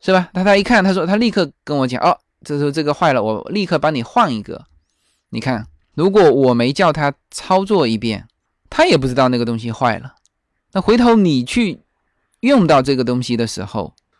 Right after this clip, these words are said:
你不是很麻烦吗？啊，同样说到这个排污的管哈，我，我另外那部车子，我也叫他演示一番啊，他的那个接口是没问题，但他的排污管道是在一个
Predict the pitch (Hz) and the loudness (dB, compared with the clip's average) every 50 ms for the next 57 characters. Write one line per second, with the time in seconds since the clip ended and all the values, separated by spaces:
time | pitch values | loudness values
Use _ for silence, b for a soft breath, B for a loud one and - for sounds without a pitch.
0 | _ _ _ - 165 147 135 123 127 147 156 147 139 117 117 104 95 120 135 135 | _ _ _ -6 -2 0 0 0 0 0 0 0 0 0 -2 -2 -2 -4 -4 -4
1 | 101 90 90 90 123 - - _ _ _ _ - - 113 - _ - - 135 170 | -6 -8 -8 -10 -14 -18 -20 _ _ _ _ -14 -14 -14 -14 _ -6 -4 -2 0
2 | 226 254 220 196 - 180 170 170 160 151 156 135 135 - - 117 120 139 147 147 | 2 2 2 2 2 2 2 2 2 0 0 -4 -4 -4 -4 -4 -4 -4 -2 -4
3 | 143 127 117 - 104 62 110 104 107 - - - _ _ _ _ _ _ - 117 | -4 -4 -4 -4 -6 -6 -6 -12 -16 -18 -20 -20 _ _ _ _ _ _ -8 -8
4 | - _ - 131 135 139 185 220 208 196 180 160 160 160 147 131 131 120 - - | -8 _ -4 -2 -2 0 0 0 2 2 2 2 2 0 -2 -2 -4 -8 -6 -6
5 | 123 120 117 113 135 - - _ _ _ _ _ - - 147 175 226 226 170 147 | -6 -6 -6 -8 -12 -18 -20 _ _ _ _ _ -4 0 2 4 4 4 4 4
6 | 165 147 151 147 143 - - 127 117 101 101 101 - 156 139 117 117 110 - 117 | 2 2 2 0 -2 -2 -2 -4 -4 -4 -6 -8 -6 -6 -6 -4 -6 -6 -6 -8
7 | 113 110 120 - _ _ _ - 110 - - - - 226 247 247 226 208 208 202 | -8 -8 -12 -16 _ _ _ -12 -12 -10 -8 -2 0 0 2 2 2 2 0 0
8 | 170 170 151 151 - _ _ _ _ _ _ _ _ _ _ - - - - - | 0 -2 -2 -2 -8 _ _ _ _ _ _ _ _ _ _ -2 -2 -2 0 2
9 | 208 135 90 117 147 156 123 107 104 107 113 110 104 95 - - 104 139 _ _ | 0 0 0 -2 -4 -4 -2 -2 -2 -2 -4 -4 -6 -8 -10 -14 -20 -20 _ _
10 | _ - 226 240 247 277 277 285 262 226 - - 220 226 254 294 302 269 233 - | _ -6 -4 0 0 2 2 0 2 2 0 0 0 0 2 2 0 2 2 2
11 | - 120 135 147 202 208 185 180 - - 175 - 226 214 202 202 190 190 208 190 | 2 2 2 2 2 2 2 0 -4 -10 -4 0 2 2 2 0 0 2 2 2
12 | 156 135 | 2 2